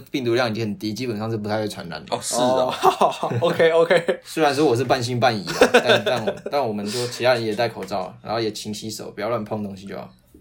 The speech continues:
Speaker 3: OK。
Speaker 2: 那你爸这样从，就是从比较严重，然后到就是自己慢慢好，这样大概花多久时间？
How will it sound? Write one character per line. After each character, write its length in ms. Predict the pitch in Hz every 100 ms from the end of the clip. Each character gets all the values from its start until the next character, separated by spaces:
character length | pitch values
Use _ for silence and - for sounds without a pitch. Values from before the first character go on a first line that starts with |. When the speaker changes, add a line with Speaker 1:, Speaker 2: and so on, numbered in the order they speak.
| _
Speaker 3:
OK。 260 | 117 117 107 110 - _ _ _
Speaker 2:
那 120 | 196 214
你 80 |
爸 200 | 131 175
这 80 | 165
样 100 | 175
从， 380 | 165 139 113 123
就 120 | 147
是 540 | 151 151 143 135 - - _ _ _ _
从 200 | - 170
比 120 | -
较 120 | 165 180
严 220 | 143 120
重， 180 | 147 123
然 100 | 123
后 80 | 131
到 320 | 147 131 120
就 80 | 135
是 100 | 135
自 100 | 143
己 120 | 110
慢 120 | 120
慢 140 | 120
好， 220 | 113 87 73
这 120 | 117
样 140 | 113
大 100 | 113
概 120 | 110
花 180 | 107 101
多 140 | 95 90
久 100 | 82
时 160 | -
间？ 220 | - 78